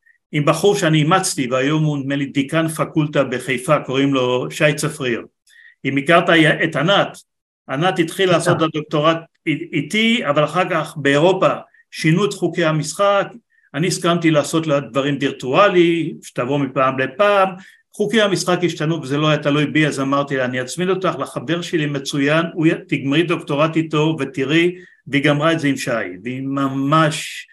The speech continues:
Speaker 1: טוב, היא שכ-, משכבה ומעלה. לא, מה שרציתי להגיד לך, ותסלח לי אם אני קוטע אותך,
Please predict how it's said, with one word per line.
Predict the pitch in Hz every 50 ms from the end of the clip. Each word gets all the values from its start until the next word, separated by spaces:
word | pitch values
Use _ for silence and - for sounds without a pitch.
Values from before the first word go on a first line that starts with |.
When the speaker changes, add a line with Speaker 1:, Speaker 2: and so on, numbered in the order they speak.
| _ _
Speaker 1:
טוב, | - 202 170 160
היא | 226
שכ-, | - - - - -
משכבה | 190 170 139 - - 113 - 107 113 113
ומעלה. | 107 95 95 92 90 - -
לא, | - 190 196 190 - 151
מה | 175 175 220 233
שרציתי | - 269 240 175 208 202 156 160
להגיד | 147 139 120 120 117
לך, | 107 107 107 - 120 107
ותסלח | 107 - - 113 - 147 143 143
לי | 139 139 139 135 135 - - - - - - _ _ _
אם | 131 135 143
אני | 139 135 139 135 127
קוטע | 127 - 135 135 - 135 127
אותך, | 117 110 - - 120